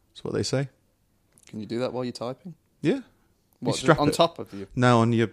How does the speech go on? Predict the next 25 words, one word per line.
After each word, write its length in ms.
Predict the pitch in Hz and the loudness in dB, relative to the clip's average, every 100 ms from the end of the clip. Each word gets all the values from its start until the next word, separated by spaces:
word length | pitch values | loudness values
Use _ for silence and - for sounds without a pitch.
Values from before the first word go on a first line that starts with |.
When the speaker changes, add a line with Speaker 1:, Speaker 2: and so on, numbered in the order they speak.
| - | -4
Speaker 1:
on 140 | 120 | -2
your 100 | 113 | -2
veins. 600 | 95 107 110 110 104 95 - | -2 -2 -2 -4 -8 -14 -18
Speaker 2:
I 20 | |
was 80 | 110 | -16
gonna 140 | - | -14
say, 100 | 135 - | -12 -4
like 320 | 127 123 - | -2 -2 -4
Speaker 1:
'Cause 120 | - | -2
then 120 | 117 120 | 2 2
it 140 | - | 0
cools 340 | - 156 151 | 2 4 6
your 100 | 123 | 6
veins, 460 | 110 135 135 110 98 | 6 6 6 2 0
and 80 | 98 | 0
your 80 | 95 | 0
veins 500 | 107 123 123 120 107 - | 2 2 2 0 -2 -6
have 100 | 113 | 0
got 180 | 113 | 2
blood 220 | 117 113 101 | 6 6 6
in 80 | |
'em, 300 | 90 90 90 - | 0 -4 -8 -6
and 220 | 98 92 | -6 -4
blood's 300 | 104 117 110 | 0 -2 0
everywhere. 460 | 113 95 65 50 - | -4 -2 -4 -8 -12